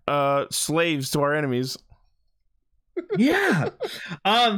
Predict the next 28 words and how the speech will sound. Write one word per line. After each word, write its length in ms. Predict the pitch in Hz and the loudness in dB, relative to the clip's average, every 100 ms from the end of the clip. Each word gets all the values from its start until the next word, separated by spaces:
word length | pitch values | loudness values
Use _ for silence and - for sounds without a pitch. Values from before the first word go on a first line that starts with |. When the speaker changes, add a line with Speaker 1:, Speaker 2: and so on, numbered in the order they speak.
| - - - _ | -4 -18 -18 _
Speaker 2:
but 200 | 262 262 | -2 0
then, 220 | 233 311 330 | 2 2 4
yeah, 440 | 359 339 214 165 - | 4 2 2 0 -2
so 300 | - - 285 | -4 0 2
then 460 | 311 320 339 302 - _ _ _ _ _ _ - | 2 4 2 2 -4 _ _ _ _ _ _ -8
Sonoi 680 | - - 277 330 320 311 277 | -4 2 2 4 4 2 2
just 220 | 277 - | -2 0
kinda 260 | 285 302 | 0 2
snaps 680 | 262 - - 226 277 285 - | 0 -2 0 2 4 2 -2
out 280 | - 233 277 | 0 2 4
of 140 | 220 | 4
it 260 | 160 139 139 | 4 2 0
because, 640 | 147 151 190 190 175 - | -2 0 2 2 0 -4
like, 300 | 185 185 175 | 0 2 2
he 400 | 170 151 196 196 | -2 -2 0 2
eats 140 | 226 - | 0 0
the 100 | 214 | 0
thing 220 | 240 226 | 2 2
of 120 | 196 | 4
Odin 380 | 185 226 220 196 | 6 6 6 4
and 140 | 170 | 4
he 100 | 165 | 2
go, 220 | 160 190 196 | 2 0 0
it 200 | 160 151 | -2 -2
says 200 | - 220 | -2 0
something, 200 | 214 185 | 2 2
and 80 | 175 | 2
then 340 | 175 170 151 | 2 2 -2